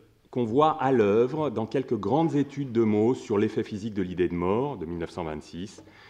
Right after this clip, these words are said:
et encore dans l'essai sur les techniques du corps de mille neuf cent trente-quatre. Ce qu'on peut retenir de cela, c'est que Mauss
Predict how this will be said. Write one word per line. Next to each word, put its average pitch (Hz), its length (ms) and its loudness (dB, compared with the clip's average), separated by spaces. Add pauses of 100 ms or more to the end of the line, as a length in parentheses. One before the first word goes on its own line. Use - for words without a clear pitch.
(140)
et 120 120 4
encore 127 540 4
dans 107 120 -2
l'essai 110 300 -2
sur 113 160 -4
les 95 80 -2
techniques 101 340 -6
du 87 100 -10
corps 107 280 0
de 110 40 -4
mille 107 120 -2
neuf 104 120 -4
cent 107 140 -8
trente-quatre. 82 400 -12 (960)
Ce - 80 -20
qu'on 143 140 0
peut 190 140 6
retenir 190 360 6
de 139 140 4
cela, 143 380 0
c'est 147 160 -2
que 147 140 -2
Mauss 160 460 4